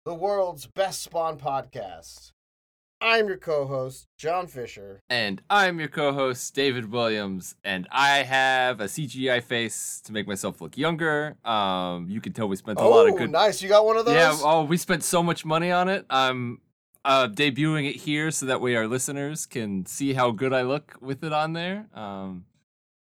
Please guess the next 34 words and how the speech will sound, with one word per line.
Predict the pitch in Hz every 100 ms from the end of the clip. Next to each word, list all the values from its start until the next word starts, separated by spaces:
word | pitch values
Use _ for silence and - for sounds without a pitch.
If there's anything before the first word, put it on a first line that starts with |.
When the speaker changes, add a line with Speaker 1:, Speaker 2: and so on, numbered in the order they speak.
| _ _ _
Speaker 2:
you're | 127 135 123
Speaker 1:
I | 180
was | 196
scared, | - 196 196
man, | 170 165
'cause | 151 156
I | 151
thought | 175 175
they're | 170
gonna | 156
go | 139 147
there | 160 147
in | 131
Mission | 139 135
Impossible, | 131 139 147 139 123 113 107
uh, |
the | 110 123
new | 139
one, | 135 113
Dead | 123 120
Reckoning | 113 120 156 147 131
Part | 127 127 120
One. | 123 131 143
Sorry, | - 170 147 110 - - 123
Mission | 180 202 202
Impossible, | 185 175 170 165
Speaker 2:
<laughs> |
Speaker 1:
colon, | - 165 160 156
Dead | 135 139
Reckoning, | 135 143 143 139 175
colon, | 135 135 131 196
Part | 131 127
One, | 123 127 120 117
period. | 131 127 120 107 101